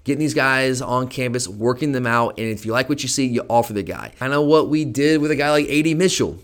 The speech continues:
You get him in the camp, he works out for you, you see something you like, and you don't care what the recruiting services say. You say, "This guy can play for me, we're gonna sign him," and then, "Oh yeah, as a true freshman, he's a starting wide receiver for you." So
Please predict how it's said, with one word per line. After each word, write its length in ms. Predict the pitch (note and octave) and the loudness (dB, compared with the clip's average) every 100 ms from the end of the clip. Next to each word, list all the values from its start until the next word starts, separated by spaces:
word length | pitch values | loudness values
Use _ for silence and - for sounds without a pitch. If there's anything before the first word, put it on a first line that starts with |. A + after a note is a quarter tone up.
| - | -10
You 100 | A2 | -8
get 200 | A2 C3 | 0 0
him 60 | C#3 | 0
in 60 | C3+ | -2
the 80 | |
camp, 380 | C3 D3+ D3 D#3 | -4 -4 -2 -2
he 80 | C#3 | 0
works 240 | A#2+ A#2+ | 0 0
out 160 | C#3+ D3 | 0 2
for 220 | D#3 E3 | 2 2
you, 80 | F3 | 2
you 180 | C#3+ A#2 | 0 -2
see 220 | - C3+ | 0 -2
something 220 | C#3+ C3+ | -2 0
you 120 | C3+ | 0
like, 320 | B2+ C3+ E3 C3 | 0 2 0 0
and 160 | A#2+ | 0
you 60 | C#3 | 0
don't 180 | C#3+ C#3 | 0 -2
care 260 | C#3+ C#3+ | -2 -2
what 540 | B2+ A#2+ A#2 D3 E3+ C#3+ | -2 -2 0 2 0 0
the 80 | |
recruiting 320 | C#3+ - C3 A#2+ | 0 0 -2 0
services 400 | B2 A#2 A#2 A2+ | 0 -2 -2 -2
say. 240 | A2+ A2+ | 0 0
You 220 | A2+ B2+ | 0 -2
say, 300 | C3 A#2+ A#2 - - - | 0 0 0 -6 -20 -12
"This 300 | G2+ C#3+ C#3+ | 0 2 2
guy 300 | C#3+ B2 B2+ | 2 4 2
can 180 | - A#2 | 0 -6
play 240 | A#2 C#3 | 0 2
for 140 | C#3 B2 | 2 -2
me, 240 | A2+ A2 - - | -4 -6 -12 -4
we're 140 | B2 | -2
gonna 200 | C#3 C3 | 0 -2
sign 320 | B2+ C#3+ C#3 | -2 -2 -2
him," 140 | A#2+ A2+ | -4 -4
and 200 | A2 B2 | -2 -2
then, 120 | B2 | -2
"Oh 180 | - C3 | 0 2
yeah, 220 | C3 B2 | 4 2
as 100 | A2+ | 0
a 60 | A2+ | -2
true 180 | C3+ | -4
freshman, 460 | A#2+ C3 C3+ - A2+ | 0 0 0 -2 -6
he's 220 | A#2 A#2 | -4 -4
a 40 | A2 | -2
starting 320 | A#2+ A#2 A2+ | 0 0 0
wide 220 | G#2+ G2 | -2 -2
receiver 280 | G2 A#2 G2+ | -4 -4 -4
for 220 | - D2+ | -6 -8
you." 80 | D2 | -4
So 220 | B2 | -4